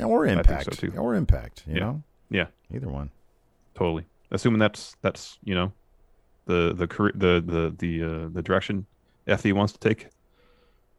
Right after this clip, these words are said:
Speaker 2: you know,
Speaker 1: Mm-hmm.
Speaker 2: the career.
Speaker 1: Yeah.
Speaker 2: You know? Uh, Nick, after last night's events, and chances are Shotzi will probably be next for Raquel. If ready, should Tegan Nox team up with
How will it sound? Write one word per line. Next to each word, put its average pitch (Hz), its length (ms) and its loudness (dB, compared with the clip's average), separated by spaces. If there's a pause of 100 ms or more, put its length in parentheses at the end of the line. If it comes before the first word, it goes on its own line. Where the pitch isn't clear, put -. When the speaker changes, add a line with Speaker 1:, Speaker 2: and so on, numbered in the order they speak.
(100)
Speaker 2:
you 85 100 -8
know, 90 180 -2 (360)
Speaker 1:
Mm-hmm. 113 300 2
Speaker 2:
the 135 60 0
career. 123 260 -2 (220)
Speaker 1:
Yeah. 98 240 -2 (480)
Speaker 2:
You 85 140 -14
know? 92 140 -10 (1700)
Uh, 90 280 0
Nick, 131 480 2 (400)
after 113 400 2
last 120 320 6
night's 123 300 2
events, 110 380 0
and 87 80 -12
chances 107 840 -4
are 101 220 4
Shotzi 101 460 0
will 90 80 -2
probably 101 320 2
be 92 60 0
next 104 220 -2
for 90 140 -6
Raquel. 95 840 4 (720)
If - 240 -2
ready, 117 340 4
should 92 240 -4
Tegan 127 380 2
Nox 131 360 2
team 95 260 -2
up 90 220 0
with - 180 -6